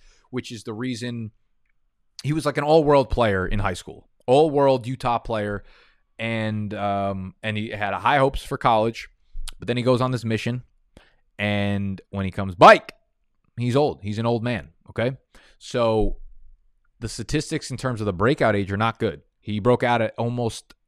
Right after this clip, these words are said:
twenty-two years old, twentieth percentile. College target share, college dominator, college yards per reception, size, speed, runs a four four nine at two hundred twenty-two pounds. Ninety-fifth percentile. These are the perfect guys to throw onto your taxi squad, okay?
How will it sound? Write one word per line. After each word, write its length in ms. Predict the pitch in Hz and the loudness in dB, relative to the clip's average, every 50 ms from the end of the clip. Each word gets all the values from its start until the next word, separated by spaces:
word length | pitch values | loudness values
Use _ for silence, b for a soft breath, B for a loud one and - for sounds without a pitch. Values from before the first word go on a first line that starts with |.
| _ _ | _ _
twenty-two 380 | - 120 117 113 107 - - 117 | -4 -2 -2 -2 -2 -2 -2 -2
years 240 | 110 110 107 98 | 0 0 0 0
old, 200 | 98 92 95 92 | -2 -2 -2 -2
twentieth 360 | - - 110 113 113 110 - - | -2 -2 -2 0 -2 -2 -4 -4
percentile. 680 | - - - 113 107 - - 92 87 85 85 90 - b b b b b b b | -8 -4 -2 -2 -2 -2 -2 -2 -2 -2 -2 -4 -6 b b b b b b b
College 280 | - 117 127 143 139 - | 4 4 4 4 4 2
target 300 | - 143 139 131 123 - | 2 2 2 2 0 0
share, 180 | 131 127 127 | 0 0 0
college 340 | 113 - 117 120 127 113 - | 0 2 2 2 2 0 0
dominator, 680 | - 127 127 123 120 120 117 117 117 113 113 113 110 104 b b b b | -2 -2 -2 0 -2 -2 -2 0 0 2 0 0 -2 -4 b b b b
college 260 | - 113 120 123 107 | 0 2 2 2 2
yards 240 | 120 120 123 117 - | 2 2 2 0 0
per 100 | - 120 | -4 -4
reception, 600 | 120 110 - 120 113 - - - 117 113 110 104 98 - _ _ | -4 -2 0 0 0 2 2 2 2 2 -2 -6 -8 -12 _ _
size, 480 | - - - 120 120 127 127 131 - | -10 -2 0 2 4 4 2 2 0
speed, 400 | - - - 120 113 107 104 95 | -2 -6 -4 -2 0 0 0 0
runs 180 | 98 117 117 104 | 0 0 0 0
a 60 | 98 | -4
four 260 | - - 135 139 139 | -4 0 2 4 4
four 240 | 135 - 151 151 143 | 4 2 0 0 0
nine 300 | 131 127 117 117 117 110 | 0 0 0 0 0 -2
at 80 | 104 - | -4 -4
two 120 | - 123 | -4 -4
hundred 280 | 120 117 107 110 104 - | -4 -2 -4 -4 -2 -2
twenty-two 480 | - 117 113 110 104 - - 113 104 | -2 -2 -2 -6 -6 -6 -6 -6 -6
pounds. 480 | - 107 101 110 131 147 165 - - - _ _ _ _ _ _ _ _ _ _ _ _ _ _ _ _ _ _ 107 | -4 -4 -4 -4 -4 -4 -6 -10 -12 -16 _ _ _ _ _ _ _ _ _ _ _ _ _ _ _ _ _ _ -6
Ninety-fifth 560 | 107 110 120 135 135 135 123 - 143 127 - | -2 0 0 0 0 -2 0 0 0 0 0
percentile. 600 | - 107 - 110 104 98 - - 69 - 76 76 87 | -4 -4 -4 -4 -6 -6 -8 -10 -10 -10 -12 -10 -6
These 240 | 95 139 165 180 156 | -4 -2 -2 0 0
are 100 | 196 190 | 0 0
the 80 | 151 - | -2 0
perfect 560 | - - - 143 143 135 - 165 156 131 113 | 0 0 2 2 -2 -2 -4 -8 -10 -8 -4
guys 540 | 104 127 120 107 101 95 98 101 98 - - | -2 0 0 2 0 0 -2 -4 -6 -8 -14
to 60 | - | -10
throw 260 | - 107 110 110 113 113 | -4 0 2 2 2 2
onto 260 | 113 110 104 - 110 | 2 0 0 -2 -2
your 80 | 107 | -4
taxi 460 | 104 - - 101 104 101 - - 101 95 | -2 0 2 2 2 2 0 -4 -8 -10
squad, 400 | - - 98 90 78 73 78 82 | -8 -6 -6 -6 -4 -6 -10 -12
okay? 320 | - - 113 127 143 | -6 -2 0 0 0